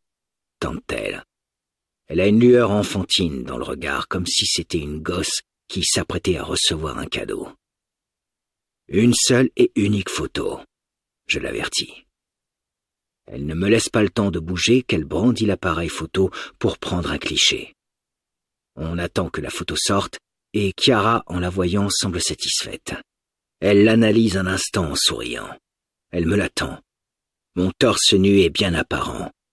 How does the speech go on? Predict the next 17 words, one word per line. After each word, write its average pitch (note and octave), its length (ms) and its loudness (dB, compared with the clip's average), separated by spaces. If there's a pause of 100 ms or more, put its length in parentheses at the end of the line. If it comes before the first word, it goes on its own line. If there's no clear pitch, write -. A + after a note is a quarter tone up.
(160)
et G2+ 200 6
mes F#2+ 140 2
cheveux G2+ 340 2
sont D#2 200 -4
ébouriffés. - 800 -8 (840)
Mon C#2 220 -4
bandage E2 520 -2
à A1 120 -4
l'abdomen C2+ 500 -6
est - 100 -10
visible - 360 -6
aussi. - 420 -2 (540)
Ce - 120 -2
qui A#2+ 200 2
attire G#2 260 2
mon E2 160 -2
attention, - 560 -2